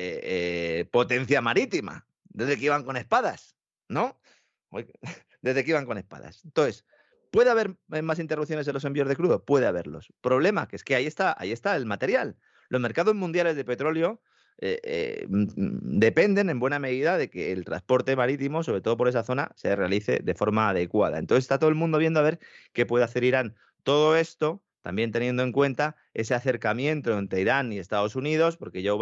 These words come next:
Biden le abre la puerta otra vez a Irán a llegar a un acuerdo por el tema nuclear y permitirle bombear crudo, porque claro, si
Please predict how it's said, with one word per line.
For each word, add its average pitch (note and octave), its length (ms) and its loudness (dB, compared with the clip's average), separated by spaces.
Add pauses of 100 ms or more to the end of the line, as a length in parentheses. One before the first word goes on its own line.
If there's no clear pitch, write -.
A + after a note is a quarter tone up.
Biden A2 280 -2
le G2 160 -2
abre G#2 220 0
la G#2+ 160 -2
puerta A2+ 280 0
otra G2 180 -2
vez G#2 180 -2
a G2+ 40 0
Irán A2+ 300 0 (240)
a G#2 100 -2
llegar G2 220 0
a G2+ 40 2
un G2+ 80 -2
acuerdo A#2 420 0
por F2+ 100 -8
el F2+ 80 -12
tema G#2 220 -4
nuclear A2 440 -2
y A#2 120 -10
permitirle G#2+ 520 -4
bombear F#2+ 360 0
crudo, D3 280 0
porque G#2 200 -4
claro, C3+ 180 0
si - 300 -10